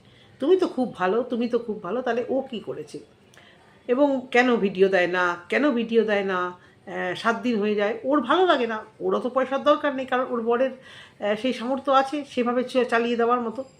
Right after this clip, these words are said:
ও বাচ্চাকে নিয়ে ব্যস্ত থাকে, এটা আমার খুব ভালো লাগে। সবসময় বাচ্চাকে পড়াচ্ছে, বাচ্চাকে, আহ, দেখাচ্ছে, বা টুকটাক এই, এই যে ব্যাংকের কাজ, এই গোষ্ঠীর বোধহয় এটা,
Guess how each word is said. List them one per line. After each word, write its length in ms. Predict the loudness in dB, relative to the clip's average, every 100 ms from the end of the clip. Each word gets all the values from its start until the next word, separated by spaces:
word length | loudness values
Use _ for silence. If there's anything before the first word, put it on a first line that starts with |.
| _ _ _ -20 _ _ _ _ _ -8
ও 60 |
বাচ্চাকে 420 | 2 2 2 -2 0
নিয়ে 120 | 2
ব্যস্ত 240 | 0 0
থাকে, 180 | -2 -2
এটা 120 | 0
আমার 160 | 0 -2
খুব 280 | 0 0 2
ভালো 220 | 0 2
লাগে। 180 | -2 -4
সবসময় 360 | -6 -2 0
বাচ্চাকে 340 | 0 -2 -6 -4
পড়াচ্ছে, 480 | 0 0 -2 -4
বাচ্চাকে, 520 | -4 -4 -8 -4 -4 -4 -18 -20 -8
আহ, 160 | -2 0
দেখাচ্ছে, 520 | 0 0 -4 -2 -2
বা 160 | 0 -2 -4
টুকটাক 340 | -10 0 2
এই, 200 | 2 2
এই 100 | -2
যে 120 | -2 0
ব্যাংকের 420 | 0 2 0 2
কাজ, 260 | 0 0 -6 -8
এই 100 | -8
গোষ্ঠীর 520 | 2 2 4 -4 -4 -8 -20 -8
বোধহয় 300 | -2 2 2
এটা, 180 | 2 -2